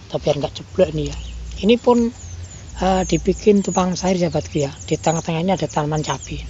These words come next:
Nah ini tanaman cabai yang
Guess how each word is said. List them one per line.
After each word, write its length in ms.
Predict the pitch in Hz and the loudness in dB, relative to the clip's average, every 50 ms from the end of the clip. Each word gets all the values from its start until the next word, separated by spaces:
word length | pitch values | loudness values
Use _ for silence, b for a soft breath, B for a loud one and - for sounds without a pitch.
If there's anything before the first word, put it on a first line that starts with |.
| - - | -6 -4
Nah 160 | - 135 - - - - 170 147 | -4 -4 -4 -6 -10 -8 -6 -6
ini 160 | 139 139 139 - - - B B B B B B B B B B - - | -6 -6 -6 -8 -12 -18 B B B B B B B B B B -8 -6
tanaman 240 | 151 147 147 147 | -4 -2 -2 -2
cabai 300 | 147 - 151 139 - - 170 165 | -2 -2 -4 -2 0 0 0 2
yang 160 | 156 151 151 | 2 0 -4